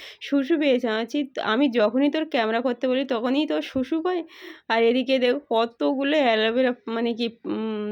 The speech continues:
সাইড দিয়ে হয়, আমি অনেকবার কিন্তু তুলে তুলে ফেলে দিই।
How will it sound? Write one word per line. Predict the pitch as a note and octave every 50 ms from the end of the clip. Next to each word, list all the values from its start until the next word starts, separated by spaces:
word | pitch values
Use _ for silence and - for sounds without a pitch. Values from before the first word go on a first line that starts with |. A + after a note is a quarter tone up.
| G3+
সাইড | - - A3 G#3 G#3+ G#3+ G#3+ G#3
দিয়ে | G#3 B3 B3+
হয়, | A#3 G#3+ A#3 A3+ A#3+ A#3+
আমি | B3 C4 B3 A#3
অনেকবার | A3 G#3+ A#3 B3+ C4+ C4+ G#3 F#3 G3 A#3+ G#3+ A3 A#3 A#3+
কিন্তু | - B3 G#3+ G3+ A#3+ A#3+
তুলে | - A#3 G3+ G3+ G3
তুলে | G3+ A#3+ A3+ A3+ A#3+
ফেলে | - - A3+ F#3 F#3+ F#3+
দিই। | F#3 F#3 G3